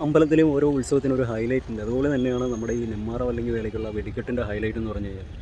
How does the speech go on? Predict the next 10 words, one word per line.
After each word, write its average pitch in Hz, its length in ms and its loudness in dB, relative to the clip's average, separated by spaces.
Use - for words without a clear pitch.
ആ 110 120 -4
ഒരു 143 120 4
കുഴി 127 240 0
ഐറ്റം 147 280 0
മുമ്പുണ്ടായിരുന്ന 135 600 2
പോയപ്പോൾ 120 340 0
തന്നെ 127 200 0
ഒരു 123 100 0
ഇച്ചിരി - 320 -4
ഒരു 143 80 2